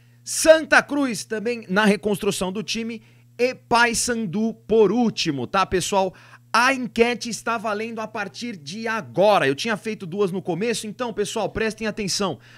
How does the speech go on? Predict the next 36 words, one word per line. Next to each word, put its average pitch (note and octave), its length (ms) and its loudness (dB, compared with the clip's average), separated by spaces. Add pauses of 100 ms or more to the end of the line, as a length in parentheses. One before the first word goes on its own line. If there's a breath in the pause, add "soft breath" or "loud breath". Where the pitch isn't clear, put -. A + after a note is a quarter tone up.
(100)
Vocês F#3 300 -2
vão G3 100 -2
ter G3+ 140 -4
que F#3 100 -2
acessar E3 420 0
o B3 60 2
canal, F3+ 460 -2
normal, A#3+ 340 -2
clica B3 320 -6
aí, A#3 160 2
ó, C#3 100 2
embaixo C3+ 460 0
aí D3+ 140 -6
no C#3 120 -4
ícone A#3 400 -4 (460 loud breath)
e G3 160 0
vem G#3 320 0
em G#3+ 60 -6 (160)
comunidade. A3 1200 0 (720)
Ó, C3 160 -2
tá E3 140 2
os D#3 140 2
vídeos C#3+ 240 -2
aqui, D#3+ 240 -4
beleza? G3 520 -2 (300 soft breath)
Aí D3+ 160 -2
você F#3 100 -6
vai F3 140 -4
vir F3 160 -6
em G3 140 -4
comunidade F#3+ 760 0
e G#3 60 -4
vai F3+ 160 0
votar, E3+ 480 -4
beleza, F3 340 -4
pessoal? F#3+ 480 -4